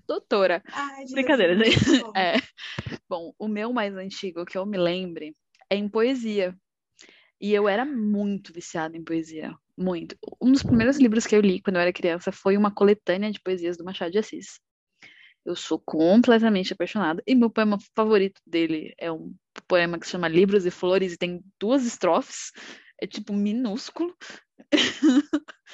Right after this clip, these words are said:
Speaker 1: E eu tive esse hiperfoco. Nossa, eu não sei quantos livros de poesia eu li, de prosa e poesia. Eu competia em competições de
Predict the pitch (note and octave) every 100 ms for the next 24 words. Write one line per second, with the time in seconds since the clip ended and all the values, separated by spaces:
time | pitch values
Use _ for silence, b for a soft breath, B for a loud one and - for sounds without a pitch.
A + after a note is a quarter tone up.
0 | B B B B _ _ A3 A3 G#3 F#3+
1 | F#3+ G3 G#3+ G#3 - F#3+ F#3 F3+ - G3
2 | F#3+ - - G3 A#3+ - F3 F#3+ G#3 B3+
3 | G#3+ G#3+ G#3 G#3+ G3+ G3 G3 - F3+ F3
4 | E3+ E3 D#3+ D#3 G3+ - _ - - E3
5 | E3+ - E3 E3 D#3+ D#3+ - _ _ _
6 | G3 G3+ G3 - _ _ _ - A3 A#3+
7 | B3+ A#3 - F#3+ G#3+ G3 G3 F#3 G3 G3+
8 | - F3+ F#3 G3+ G#3 G3+ G3 F#3+ G3